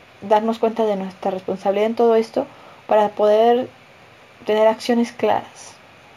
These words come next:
Y que no te dé pena ni miedo ir a tu, con tu,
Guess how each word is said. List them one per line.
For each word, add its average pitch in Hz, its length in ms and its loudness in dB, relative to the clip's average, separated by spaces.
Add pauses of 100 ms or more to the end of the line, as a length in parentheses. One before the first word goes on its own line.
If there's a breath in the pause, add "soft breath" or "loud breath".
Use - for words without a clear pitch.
(600 loud breath)
Y 214 80 -4
que 233 100 2
no 240 100 2
te 262 100 2
dé 277 100 4
pena 254 240 2
ni 247 100 0
miedo 226 540 -4 (340 loud breath)
ir 233 160 4
a 233 120 4
tu, 196 420 -4 (640 loud breath)
con 208 200 -2
tu, 208 200 -8